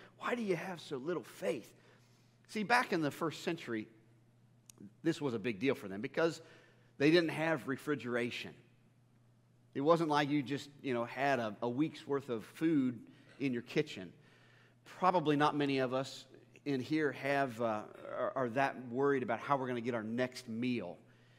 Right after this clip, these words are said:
You know, we, we have a lot of options. Uh, now, that's not true a-, around the world, but for us as Americans, we're, we're usually not too concerned about how am I gonna eat. But we got other worries that, that are connected to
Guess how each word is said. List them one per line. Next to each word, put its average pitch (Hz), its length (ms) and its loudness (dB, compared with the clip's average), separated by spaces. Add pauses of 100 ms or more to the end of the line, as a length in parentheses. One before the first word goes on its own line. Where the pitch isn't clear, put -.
(280)
You 107 120 -6
know, 110 40 -4
we, 127 160 0
we 147 140 2
have 127 140 2
a 117 40 0
lot 131 280 2
of 120 220 -2
options. 110 760 -8 (600)
Uh, 92 200 -6 (120)
now, 107 180 -4
that's 120 180 0
not 123 180 -2
true 127 280 -4
a-, - 240 -6
around 117 220 -4
the 101 60 -8
world, 131 300 0
but 117 100 -6
for 120 180 -2
us 135 220 2
as 107 100 -8
Americans, 135 500 -4 (420)
we're, 156 100 -4
we're 170 200 -4
usually 147 420 -2
not 131 260 0
too 175 180 -6
concerned 127 420 -6
about 107 200 -2
how - 140 -4
am 127 60 -2
I 120 80 0
gonna 117 140 -4 (100)
eat. 120 340 -8 (760)
But 90 100 -16
we 120 100 -4
got 123 140 4
other 143 180 4
worries 104 500 -6 (1600)
that, 113 180 -2
that 117 160 0
are 104 60 -6
connected 117 460 -4
to 107 220 -6